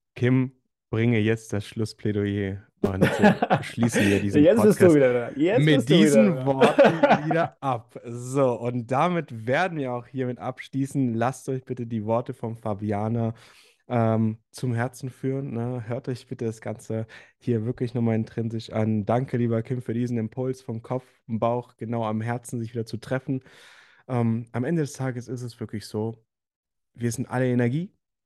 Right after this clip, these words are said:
Speaker 1: und wir können entscheiden, welche Richtung wir fließen.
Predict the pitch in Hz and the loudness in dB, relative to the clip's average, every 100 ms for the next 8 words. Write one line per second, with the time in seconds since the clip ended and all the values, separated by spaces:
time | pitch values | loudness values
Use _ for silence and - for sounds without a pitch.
0 | _ _ _ _ _ _ 117 131 131 123 | _ _ _ _ _ _ -2 -2 -2 -4
1 | 117 117 127 123 120 117 123 131 - 117 | -6 -6 -6 -6 -8 -8 -8 -8 -8 -8
2 | 110 - 143 135 131 127 | -8 -8 -10 -8 -8 -8